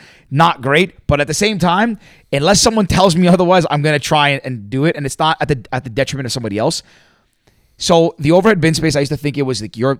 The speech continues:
the bin over your space of your seat. Well, it turns out I heard recently when I was trying to, like, I was checking into a flight. I don't remember how long it was. Sorry, boarding a flight.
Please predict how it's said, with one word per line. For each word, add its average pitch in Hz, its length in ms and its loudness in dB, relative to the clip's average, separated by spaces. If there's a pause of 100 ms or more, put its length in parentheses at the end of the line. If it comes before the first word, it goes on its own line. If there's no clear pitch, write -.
the - 80 -6
bin 135 160 2
over 165 120 0
your 170 100 -2
space 139 240 -8
of 131 80 -12
your 120 100 -8
seat. 95 280 -10
Well, 139 240 -2
it - 120 -12
turns 208 320 -6
out 151 160 2
I 131 60 0
heard 120 300 -6
recently 139 440 -2
when 113 140 -4
I 113 60 -6
was 110 120 -6
trying 139 220 -6
to, 117 140 -4
like, 104 260 -8 (380)
I 117 80 -2
was 113 120 -4
checking 160 280 -4
into 165 100 0
a 139 40 -4
flight. 123 340 -4
I - 600 -20
don't 139 60 -4
remember 110 140 -8
how 98 60 -8
long 92 140 -10
it 82 40 -14
was. 82 160 -14
Sorry, 101 180 -12
boarding 127 260 -6
a 117 40 -8
flight. 107 320 -10